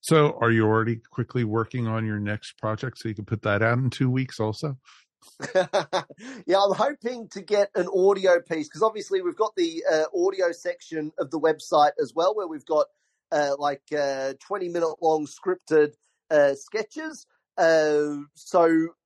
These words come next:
Speaker 2: I've got fifteen. So I'm doing, uh, I'm booked in to do another one in December. So there'll be a little audio piece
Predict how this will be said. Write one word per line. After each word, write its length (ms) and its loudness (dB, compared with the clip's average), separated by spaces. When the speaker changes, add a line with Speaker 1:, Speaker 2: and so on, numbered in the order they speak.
Speaker 2:
I've 140 -2
got 220 0
fifteen. 640 2
So 360 4
I'm 260 -2
doing, 400 0
uh, 200 0
I'm 340 -4
booked 240 -2
in 120 -4
to 100 -14
do 140 4
another 260 2
one 180 2
in 120 -8
December. 500 -2
So 160 -4
there'll 200 -6
be 100 -2
a 60 -2
little 380 0
audio 300 -2
piece 420 -10